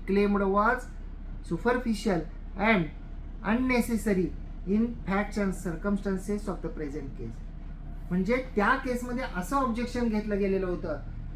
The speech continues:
की हे खरेदी खत जरी दावा चालू असताना झालेला असेल तरी सुद्धा या खरेदी खत रद्दबातल आहे असं डिक्लेरेशन मागितलेलं नव्हतं, याच्यावर स्टॅम्प दिलेला नाही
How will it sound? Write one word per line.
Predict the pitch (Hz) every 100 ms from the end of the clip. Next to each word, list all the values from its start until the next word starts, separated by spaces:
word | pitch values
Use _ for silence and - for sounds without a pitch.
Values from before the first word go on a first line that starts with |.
| -
की | 220 262 285 294 -
हे | - 233 214
खरेदी | 190 214 240
खत | 269 254
जरी | 269
दावा | 262 247 247
चालू | - 254
असताना | 254 240 247 240 233
झालेला | 220 202 196
असेल | 185 185 165 - - - - -
तरी | 196 240
सुद्धा | - 208 220 220
या | 190 226 -
खरेदी | 196 202 202
खत | 214 226 196
रद्दबातल | 190 220 262 254 269 247
आहे | 233
असं | 240 226 226
डिक्लेरेशन | 208 196 185 175 196
मागितलेलं | 175 170 165 - 156 302
नव्हतं, | 294 - - - - - - - - - - - - -
याच्यावर | 165 214 208
स्टॅम्प | 180 - 214 240 240
दिलेला | 226 208 185
नाही | 175 151